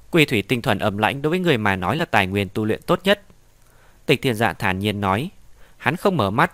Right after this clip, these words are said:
nhưng phảng phất khắp nơi giữa thiên địa đều có ánh mắt của hắn.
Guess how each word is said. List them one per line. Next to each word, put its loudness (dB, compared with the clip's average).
nhưng -2
phảng -2
phất -2
khắp -2
nơi 2
giữa -4
thiên -4
địa 0
đều -2
có -4
ánh -4
mắt -4
của -6
hắn. -2